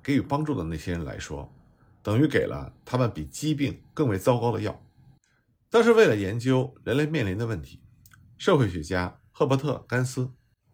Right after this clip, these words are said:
他就搬到了波士顿西边一处在一九五三年被宣布为贫民区的地方居住。根据一九五八年到一九六零年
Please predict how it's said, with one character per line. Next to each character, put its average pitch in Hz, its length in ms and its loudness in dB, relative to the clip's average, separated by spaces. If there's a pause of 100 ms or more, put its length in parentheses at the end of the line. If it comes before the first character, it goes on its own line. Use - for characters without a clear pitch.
(120)
他 180 120 -4
就 165 100 4
搬 160 240 2
到 131 140 2
了 71 300 -8 (400)
波 202 140 6
士 196 100 -2
顿 175 140 2
西 165 220 -4
边 156 260 0 (440)
一 165 120 2
处 156 180 2
在 143 140 2
一 - 80 0
九 165 100 0
五 117 140 -4
三 135 240 -2
年 104 260 -10 (260)
被 120 120 0
宣 160 240 0
布 123 120 0
为 82 180 0
贫 - 180 -8
民 127 140 -4
区 131 140 -4
的 117 80 0
地 - 120 -6
方 76 140 -8
居 - 160 -12
住。 - 140 -14 (1080)
根 208 160 4
据 202 120 2
一 190 60 2
九 196 120 6
五 226 120 2
八 117 200 0
年 - 400 -8
到 101 140 2
一 131 140 -2
九 110 100 2
六 92 200 0
零 98 120 -4
年 - 240 -10